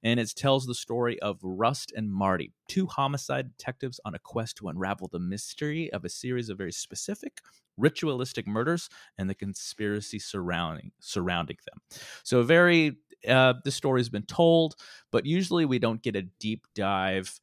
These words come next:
uh, character study and character development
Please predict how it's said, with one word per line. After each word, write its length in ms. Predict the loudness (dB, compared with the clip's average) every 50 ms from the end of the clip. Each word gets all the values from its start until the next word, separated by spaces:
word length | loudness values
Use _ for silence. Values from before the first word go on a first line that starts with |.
| _ -20 -20 -20 _ _ -8
uh, 120 | -8 -8 -6
character 600 | -4 -4 0 4 4 4 4 4 0 -4 -8 -8
study 560 | -8 -8 -6 -4 -2 -2 -2 -2 -2 -4 -6 -8
and 80 | -10 -8
character 320 | -2 -2 -2 -2 -4 -10
development 540 | -10 -6 -4 -2 -2 -2 -4 -4 -6 -8